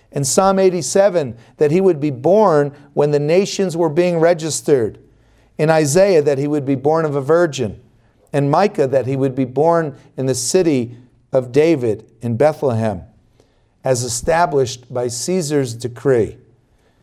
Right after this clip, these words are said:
And why was this child born in a manger? Well, he was born to die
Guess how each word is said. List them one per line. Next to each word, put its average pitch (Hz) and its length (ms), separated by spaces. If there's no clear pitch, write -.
And 135 160
why 180 240
was 208 240
this 190 200
child 175 520
born 160 400
in 156 200
a 135 40
manger? 139 680
Well, 147 140
he 160 100
was 135 180
born 151 380
to 165 120
die 143 600